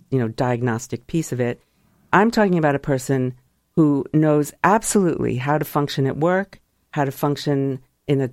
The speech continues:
church, synagogue, Muslim, mosque, you know, whatever,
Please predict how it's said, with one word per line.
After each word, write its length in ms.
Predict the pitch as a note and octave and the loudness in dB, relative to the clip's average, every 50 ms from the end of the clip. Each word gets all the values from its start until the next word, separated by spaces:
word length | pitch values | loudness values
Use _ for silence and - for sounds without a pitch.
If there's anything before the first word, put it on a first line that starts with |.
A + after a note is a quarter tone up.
| _ - | _ -8
church, 340 | - - F#3 F3 E3 E3+ - | -2 0 2 2 0 -2 -6
synagogue, 540 | - - - E3 D#3+ D#3 - D3+ C#3 C#3 C3 | -6 -2 0 0 0 0 0 0 0 0 0
Muslim, 580 | C#3 D3 D3+ D3 - - D3+ D3 C#3 C#3 C#3 C3+ | 0 -2 -2 -2 -2 -2 0 0 0 0 0 0
mosque, 560 | C#3 C#3+ C#3+ C#3+ C#3 C3+ - - - - - | 0 0 0 -2 -2 -4 -8 -14 -14 -10 -6
you 80 | C#3 | -4
know, 200 | C#3 C3 B2+ B2+ | -2 -2 -2 -2
whatever, 600 | B2 B2 C3+ C#3 C3+ C#3+ D3 C#3+ D#3 D#3 D#3 D3+ | -2 -2 0 0 2 2 0 0 0 -2 -2 -4